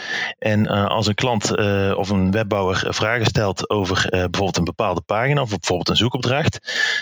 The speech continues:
dan, eh, kunnen wij daar, eh, profiling op loslaten. En dan komen wij met een advies van,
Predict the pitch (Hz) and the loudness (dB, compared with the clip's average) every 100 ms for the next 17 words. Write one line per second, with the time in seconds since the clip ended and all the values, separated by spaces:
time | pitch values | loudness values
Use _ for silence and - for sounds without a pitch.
0 | - 113 110 113 107 101 - 120 107 104 | -4 0 2 2 2 0 0 2 2 0
1 | - - 95 92 - 127 - 131 131 120 | 0 0 0 0 0 -2 0 2 2 2
2 | 123 127 131 123 127 165 - - - - | 0 0 0 0 0 -2 -4 -4 -4 0
3 | 110 113 135 127 117 110 - 107 101 98 | 0 2 2 2 2 0 0 0 2 0
4 | - - 156 151 - 123 107 | 0 2 4 2 2 0 2